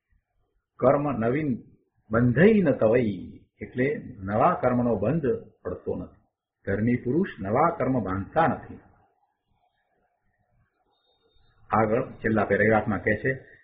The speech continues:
કે અજ્ઞાનીને અંતરમાં પોતાની મહત્તા સમજાઈ નથી ને,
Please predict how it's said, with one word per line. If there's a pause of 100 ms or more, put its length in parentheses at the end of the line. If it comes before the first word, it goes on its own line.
(140)
કે
અજ્ઞાનીને
અંતરમાં
પોતાની (520)
મહત્તા
સમજાઈ
નથી
ને,